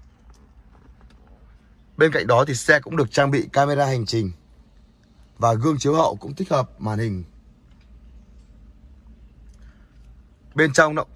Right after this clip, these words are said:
nội thất, à, rộng rãi, đảm bảo sự thoải mái cho người sử dụng. Xe đời hai nghìn không trăm lẻ tám, động cơ hai chấm hai, máy dầu. Bây giờ đây chúng ta sẽ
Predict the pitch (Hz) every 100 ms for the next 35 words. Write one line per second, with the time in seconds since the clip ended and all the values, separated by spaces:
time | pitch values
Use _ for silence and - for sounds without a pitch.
0 | - 131 - 202 - - 123 120 117 110
1 | 117 107 101 - 175 185 - - - -
2 | - - - - - - - - - -
3 | - - - - 104 98 87 - 104 82
4 | 87 110 151 156 127 92 87 104 - -
5 | - - - - - - - - - -
6 | - - - - - - - - 143 127
7 | 113 131 123 104 113 123 131 95 - 92
8 | 104 143 - - - - 127 127 127 -
9 | 117 131 131 120 104 123 120 101 85 -
10 | - - - - - - - - - -
11 | - - - - - - - - - -
12 | - - - - - - - - - -
13 | - - - - - - - - - 147
14 | 139 135 151 139 143 147